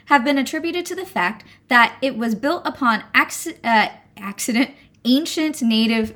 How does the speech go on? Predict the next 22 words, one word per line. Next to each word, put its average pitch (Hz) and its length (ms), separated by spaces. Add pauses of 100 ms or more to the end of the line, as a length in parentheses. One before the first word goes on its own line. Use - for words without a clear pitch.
(100)
American 208 540
burial 170 360
grounds, - 460 (280)
which 330 200
is 320 160
why 240 320
it's 339 220
called 214 320
the 226 80
Shaman's 196 420
Portal. 285 480 (320)
It's 247 140
also 269 280
known 220 400
as 226 220
the 220 200
Oklahoma 233 760
Bermuda 220 540
Triangle. 202 540
Another 214 480
Bermuda 269 500
Triangle. 165 640